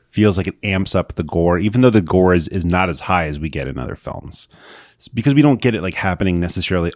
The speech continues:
on screen. It's, like, alluded to or it's shown after it's already occurred. But because it was so intense, like, the buildup, it feels like it's crazier than we're used to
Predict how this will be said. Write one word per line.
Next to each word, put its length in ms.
on 560
screen. 520
It's, 160
like, 100
alluded 400
to 180
or 120
it's 80
shown 320
after 360
it's 140
already 260
occurred. 600
But 140
because 360
it 80
was 120
so 180
intense, 540
like, 140
the 80
buildup, 680
it 140
feels 440
like 140
it's 120
crazier 760
than 440
we're 180
used 340
to 260